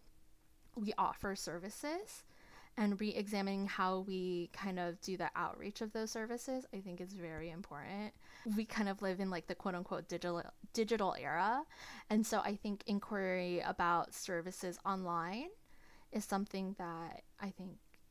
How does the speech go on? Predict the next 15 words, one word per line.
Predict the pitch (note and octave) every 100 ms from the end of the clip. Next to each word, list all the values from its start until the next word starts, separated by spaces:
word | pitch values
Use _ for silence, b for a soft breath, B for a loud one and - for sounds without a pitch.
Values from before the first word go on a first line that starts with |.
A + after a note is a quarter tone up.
| -
I | A3
think | A3 A3+
a |
lot | G3+ F#3
of | F#3+ -
other | G3 F#3+ F3+ F3
substance | F#3 F#3+ - F#3+ -
use | F3
organizations | - F#3 F#3 F#3 E3 F3+ F#3 F#3+ -
kind | - G3 G3
of | F#3
do | - F3+
need | F#3 F#3 -
to | G3 F3+
look | F#3 F#3